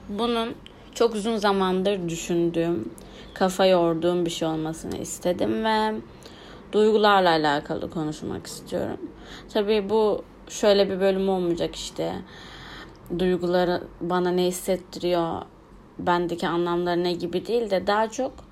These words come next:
hissettiğim şeyler ve sonrasında yaşadıklarımdan bahsedeceğim.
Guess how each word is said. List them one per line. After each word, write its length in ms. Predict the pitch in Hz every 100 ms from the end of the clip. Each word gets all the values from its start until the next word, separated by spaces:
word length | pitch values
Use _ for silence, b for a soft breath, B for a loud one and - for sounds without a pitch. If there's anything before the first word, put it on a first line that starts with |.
| B B -
hissettiğim 680 | 220 - 233 226 - 226
şeyler 460 | 226 226 220 240 262
ve 80 | 254
sonrasında 720 | - 220 202 180 170 170 160
yaşadıklarımdan 1120 | 151 156 160 - - - 165 156 160 160 156
bahsedeceğim. 680 | 160 160 175 175 - - -